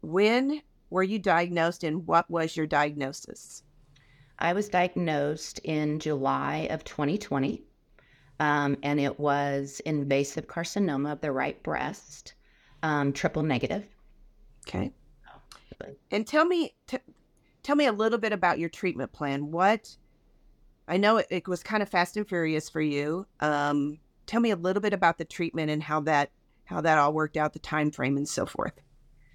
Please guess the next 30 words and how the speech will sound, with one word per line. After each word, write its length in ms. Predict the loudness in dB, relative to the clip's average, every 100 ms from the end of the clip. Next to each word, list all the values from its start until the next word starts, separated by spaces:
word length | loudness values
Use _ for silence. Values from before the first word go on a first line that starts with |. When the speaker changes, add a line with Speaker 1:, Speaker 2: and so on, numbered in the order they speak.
| _
Speaker 2:
So 160 | -4 2
yes, 320 | 4 2 0
it 140 | 0 2
was, 300 | 4 2 2
like, 340 | 0 0 -4
full 140 | -2 -2
speed 240 | 0 0
ahead 400 | 2 2 0 -4
as 120 | -6 -4
soon 160 | 0
as 140 | 0 0
we 80 |
got 140 | 2 2
Speaker 1:
Mm-hmm. 100 | 0
Speaker 2:
the 120 | -2
actual 400 | -4 -4 -4 -2
biopsy 480 | 0 -2 -2 -2 -2
results 400 | 0 -2 -2 -4
back 320 | -2 -2 -2
and 100 | -2
all 100 | 0
that. 220 | 0 -2 -6 _ _ _ _ _
Um, 380 | -2 0 0 -2 -8 -4
I 180 | 0 2
opted, 640 | 2 -2 -4 -2 0 0 -6 -8
because 300 | -4 -2 0
of 80 |
my 140 | 0 0
braca 360 | 0 -2 -4
status, 640 | -6 -2 0 0 -4 -8